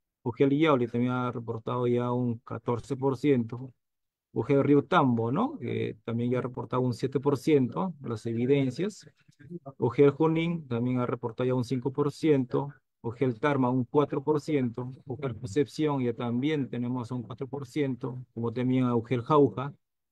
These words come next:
eh, que ya reportó a un cuatro por ciento, ugel Pichanaki, tenemos el tres por ciento, ugel Chupaca el tres por ciento,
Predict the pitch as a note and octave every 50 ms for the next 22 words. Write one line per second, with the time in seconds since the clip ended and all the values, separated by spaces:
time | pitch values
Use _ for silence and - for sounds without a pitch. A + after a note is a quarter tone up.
0 | _ _ _ _ _ _ - A#2+ A2+ A2 A2 - A2 A2+ A#2 B2 A#2+ B2+ A#2 -
1 | - A#2+ B2+ - D3 C#3+ C3 B2 B2 B2+ B2+ B2 B2 A#2+ A2 - - A#2+ - C#3
2 | A#2+ B2 C3 B2 A#2 - - E3 C#3 B2 A#2+ A#2 - B2 B2+ C3 - _ _ _
3 | _ _ _ _ _ _ _ _ - B2 A2+ - D3 C3+ B2 B2 - D3+ D#3+ F3+
4 | E3+ B2+ - - - - - - _ _ _ _ _ _ - A#2+ B2 B2 B2+ A#2
5 | A2+ A#2+ A2+ G#2+ - - C3+ C#3 B2+ A2+ - B2+ C3 B2+ - - D#3 C#3 C3 A#2+
6 | B2 C3 B2+ B2+ C3 B2+ - _ - A#2+ A2 - C3 A2+ - - - - C#3 C#3
7 | C3 B2 - B2+ A#2+ A2+ A2 - - C3 B2+ - - C3+ C3 - - D3 B2+ A#2
8 | A#2 A#2 B2 A#2+ B2+